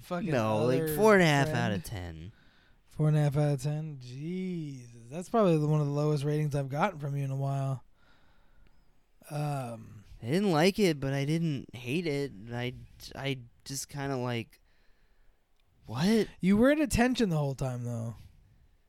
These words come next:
Speaker 1: It
Speaker 2: N-
Speaker 1: somehow was able to hold your
Speaker 2: Towards
Speaker 1: attention.
Speaker 2: the end, I was starting to fade away.
Speaker 1: Yeah, but so was I.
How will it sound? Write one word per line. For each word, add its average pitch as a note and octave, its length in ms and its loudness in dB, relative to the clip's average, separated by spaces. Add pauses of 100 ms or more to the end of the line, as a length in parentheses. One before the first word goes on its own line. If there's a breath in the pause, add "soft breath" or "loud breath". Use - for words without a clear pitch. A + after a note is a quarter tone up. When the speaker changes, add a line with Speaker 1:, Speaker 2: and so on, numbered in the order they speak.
(580)
Speaker 1:
It D#3+ 100 -6 (100)
Speaker 2:
N- A#3 60 -2
Speaker 1:
somehow G3+ 360 6
was G3+ 140 6
able F#3 200 2
to E3+ 80 4
hold E3 200 2
your D#3+ 60 4
Speaker 2:
Towards D#4 260 10
Speaker 1:
attention. G#3 60 -2
Speaker 2:
the F#3 180 6
end, D#3+ 200 4
I C3+ 120 2
was B2 100 -2
starting B2 320 -4
to A2 60 -10
fade A#2+ 320 -6
away. A2 320 0
Speaker 1:
Yeah, G3+ 560 10
but E3+ 120 -4
so G3 140 0
was E3 140 2
I. A#2 400 -6